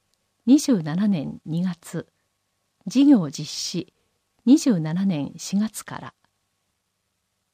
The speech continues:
提案事業の内容。次の一、二、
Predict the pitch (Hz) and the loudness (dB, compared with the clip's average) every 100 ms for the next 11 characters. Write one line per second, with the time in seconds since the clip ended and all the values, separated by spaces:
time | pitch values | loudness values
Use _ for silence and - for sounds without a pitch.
0 | _ _ _ 277 311 330 311 302 254 196 | _ _ _ 2 4 2 2 2 4 2
1 | 147 139 143 196 196 180 151 135 - _ | 0 -6 -4 -2 0 -2 -2 -6 -12 _
2 | _ _ _ _ _ - 208 302 302 170 | _ _ _ _ _ -10 -2 2 2 0
3 | - _ 180 - 269 - 214 220 | -6 _ -8 -2 -2 0 2 2